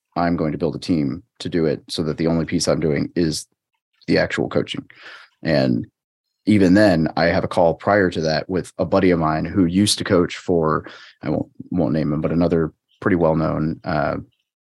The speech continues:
real estate investor, uh, who at one point was on H G T V. So, you know, whatever, um, who wants to help me build this out. And so I was like, "Oh, cool. I can bring this guy in to help me coach.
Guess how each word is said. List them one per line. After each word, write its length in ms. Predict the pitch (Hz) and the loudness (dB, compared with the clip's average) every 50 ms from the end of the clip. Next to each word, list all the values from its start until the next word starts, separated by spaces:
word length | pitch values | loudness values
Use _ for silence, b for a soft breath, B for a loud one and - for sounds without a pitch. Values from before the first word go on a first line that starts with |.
| _ - | _ 0
real 160 | 107 107 98 | 2 2 4
estate 320 | 85 - - 85 76 - - _ _ _ - | 2 2 2 0 0 0 -4 _ _ _ -4
investor, 520 | 101 92 90 80 82 - 82 78 78 76 - - - _ _ _ _ - B B B B B B B - | 0 0 2 0 0 0 0 0 0 0 -4 -10 -20 _ _ _ _ -20 B B B B B B B -6
uh, 380 | 87 82 - - - 57 - - _ _ - _ _ - - 95 | -4 -2 0 0 0 -2 -4 -6 _ _ -20 _ _ -14 -6 0
who 160 | 107 95 87 | 2 4 6
at 100 | 82 80 | 6 4
one 120 | 85 87 | 4 2
point 180 | 85 - 82 78 | 2 0 0 0
was 80 | 80 85 | 0 -2
on 100 | 82 80 | -2 -2
H 180 | 82 78 - - | -2 -2 -2 -2
G 100 | 82 76 | -4 -2
T 140 | - 90 85 | -2 -2 0
V. 200 | 78 80 78 80 | 0 0 0 0
So, 340 | - - 87 - 82 85 B B B B B B B B - | 0 0 2 2 0 -2 B B B B B B B B -2
you 100 | 92 82 | 0 0
know, 160 | - - - - _ _ _ - | 0 0 -2 -8 _ _ _ -4
whatever, 480 | - 107 98 95 85 82 80 82 - - | 0 2 4 4 4 4 2 0 -2 -2
um, 460 | - 98 87 82 80 78 76 80 90 - _ _ _ _ - - | 0 0 2 2 2 2 0 0 -4 -8 _ _ _ _ -4 2
who 100 | - 143 | 4 6
wants 280 | 123 113 113 101 - - | 6 6 4 2 0 0
to 220 | - 92 87 87 - _ - | 0 0 0 0 -6 _ -10
help 200 | - - 92 82 85 | -4 -2 -2 0 0
me 80 | 87 | -2
build 220 | 80 87 78 78 - | -2 -2 -4 -4 -4
this 140 | - - | -2 0
out. 200 | 92 92 - - _ B B B B B B B | 2 2 2 0 _ B B B B B B B
And 100 | - 87 | -4 -4
so 200 | 85 - 92 82 | 0 2 2 2
I 100 | 78 78 | 2 2
was 120 | 78 71 - | 0 0 -2
like, 160 | 73 78 - | -4 -2 0
"Oh, 200 | 151 - - - _ _ _ _ - | 0 0 0 -2 _ _ _ _ -4
cool. 280 | - 165 139 - - - - | 0 0 0 0 0 -4 -6
I 80 | 92 | -4
can 300 | - 85 80 78 87 - _ _ _ _ _ | -4 -4 -4 -6 -6 -10 _ _ _ _ _
bring 180 | - 90 82 85 | -4 -2 -2 0
this 140 | 98 - - | 0 0 2
guy 120 | - 80 76 | 2 2 2
in 200 | 78 78 80 80 | 2 0 -2 -4
to 100 | - 80 | -4 -4
help 160 | 80 73 64 | -4 -4 -4
me 100 | 80 80 | -4 -6
coach. 420 | - - 82 82 92 - - - | -2 -2 -2 -2 -2 -4 -8 -10